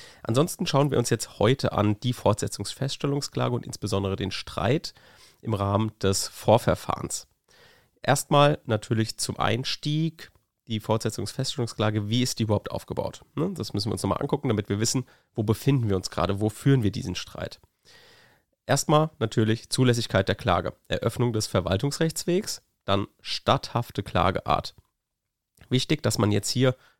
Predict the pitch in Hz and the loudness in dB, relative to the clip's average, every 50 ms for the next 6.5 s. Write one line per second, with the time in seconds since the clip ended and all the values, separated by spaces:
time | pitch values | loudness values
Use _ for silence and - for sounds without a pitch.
0 | _ - - 107 - - 110 95 - 104 85 - 104 110 123 - - 107 104 104 | _ -20 -16 -14 -8 -6 -4 -2 -2 0 2 4 2 2 2 2 0 2 2 2
1 | 95 - - 101 127 139 170 98 - 107 - - - 107 107 - - - - 104 | 0 0 -2 -4 -4 -4 -6 -6 -6 -6 -4 -2 0 0 0 0 -4 -8 -10 -10
2 | - - - - - - 127 175 - _ _ _ _ _ _ _ _ 98 92 104 | -10 -10 -10 -8 -4 -4 -4 -4 -4 _ _ _ _ _ _ _ _ -6 -4 -2
3 | 104 101 104 104 117 131 - - - _ _ _ _ - - - - 95 117 - | -2 0 2 2 2 2 0 -6 -20 _ _ _ _ -12 -8 0 4 4 4 4
4 | - - - 117 - _ - 117 113 117 - - 110 120 120 131 143 - _ _ | 2 0 -4 -4 -2 _ 4 4 4 4 4 0 0 2 2 2 2 0 _ _
5 | _ _ _ - 117 - - - 104 110 - 107 90 98 98 - 107 98 - - | _ _ _ -10 -10 -8 -2 -2 -2 0 0 0 0 0 0 0 -2 -4 -4 -6
6 | - - - - - 85 73 - - | -6 -8 -8 -4 -2 -2 -2 -2 -4